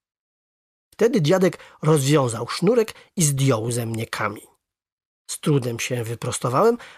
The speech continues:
a on wymasował mi plecy i powiedział: "Mam nadzieję,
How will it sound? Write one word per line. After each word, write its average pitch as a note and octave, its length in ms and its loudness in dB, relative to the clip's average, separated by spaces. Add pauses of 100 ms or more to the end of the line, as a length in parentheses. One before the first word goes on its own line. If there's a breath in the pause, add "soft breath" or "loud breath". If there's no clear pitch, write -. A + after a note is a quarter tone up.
a D3+ 80 0
on D#3 180 4
wymasował C3+ 600 2
mi B2 140 -4
plecy F#3+ 460 -2 (220 loud breath)
i D#3 120 -4
powiedział: A#2 560 -6 (760)
"Mam B2+ 280 0
nadzieję, B2+ 540 0